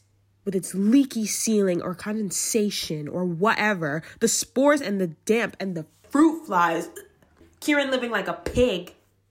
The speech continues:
Option one, keep trying. Option two, rat to the authorities. Option three, tap out, give up, leave it, cut the cord. Because there really isn't anyone else to band together with.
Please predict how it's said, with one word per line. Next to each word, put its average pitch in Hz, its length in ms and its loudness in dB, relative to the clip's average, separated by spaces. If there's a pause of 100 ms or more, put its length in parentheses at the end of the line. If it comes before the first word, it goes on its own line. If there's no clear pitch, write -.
(1200)
Option 240 260 0
one, 151 220 -2 (380)
keep - 200 -6
trying. 156 440 -6 (680)
Option 240 300 0
two, 208 380 0 (240)
rat 214 240 0
to 208 100 -8
the 208 80 -2
authorities. 160 640 -6 (680)
Option 247 300 0
three, 220 420 2 (200)
tap 269 380 -2
out, 175 420 -2
give 240 200 4
up, 185 340 2
leave 214 260 2
it, 247 160 2 (140)
cut 226 220 -4
the 196 60 -6
cord. 156 420 -8 (160)
Because 262 220 0
there 277 120 2
really 330 340 0
isn't 262 280 -2
anyone 285 340 0
else 247 280 0
to 190 100 -10
band 226 340 -4
together 220 400 -4
with. 175 200 -6